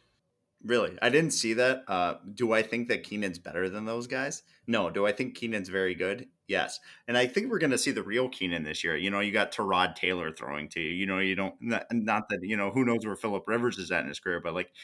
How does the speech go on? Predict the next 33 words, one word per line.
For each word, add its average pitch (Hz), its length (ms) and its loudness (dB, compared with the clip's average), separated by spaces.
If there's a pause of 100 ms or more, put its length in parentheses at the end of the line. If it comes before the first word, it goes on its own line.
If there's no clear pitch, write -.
(120)
if 123 180 4
you're 160 200 4
a 120 60 4
legitimate 104 580 0
number 92 280 -2
one, 80 360 -10 (360)
then 92 380 2
you're 113 140 2
gonna 104 140 0
shine 90 300 0
even 85 220 -6
with 78 100 -10
Tyrod - 400 -8
throwing 73 220 -12
to - 100 -14
you. 82 120 -8
And 87 100 -2
I 101 80 0
don't 104 180 -2
think 95 160 -4
he 82 120 -8
will 80 340 -8 (140)
the 90 100 -4
same 87 260 -4
way 78 120 -6
that 76 120 -10
he 80 80 -8
did 73 160 -8
the 65 60 -10
last 64 260 -10
couple 76 160 -14
of - 60 -12
years. - 200 -18